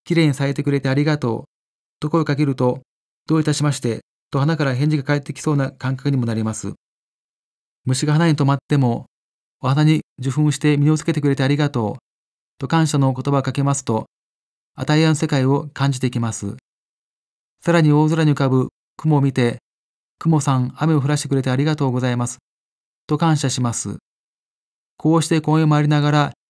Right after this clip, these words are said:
大自然に感謝していくと、私たち人間は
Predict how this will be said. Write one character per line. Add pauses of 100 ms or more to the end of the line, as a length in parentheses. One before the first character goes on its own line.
(380)
大
自
然
に
感
謝
し
て
い
く
と、 (580)
私
た
ち
人
間
は